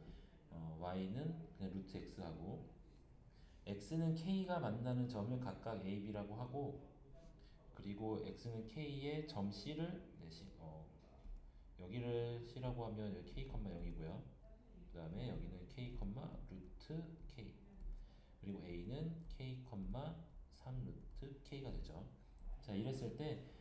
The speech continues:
비씨, 오씨, 에이씨가 순서대로 등비수열을 이룬다고 합니다. 자, 그러면 비씨의 길이, 자, 비씨의 길이는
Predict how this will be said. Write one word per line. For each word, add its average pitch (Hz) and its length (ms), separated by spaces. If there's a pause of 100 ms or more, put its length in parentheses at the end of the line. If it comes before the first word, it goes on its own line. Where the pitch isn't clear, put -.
(480)
비씨, 131 800 (140)
오씨, 143 680
에이씨가 143 520
순서대로 156 440
등비수열을 107 580
이룬다고 87 340
합니다. 92 280 (1120)
자, 95 140
그러면 101 420 (360)
비씨의 143 420
길이, 123 320 (440)
자, 92 200
비씨의 123 400
길이는 113 560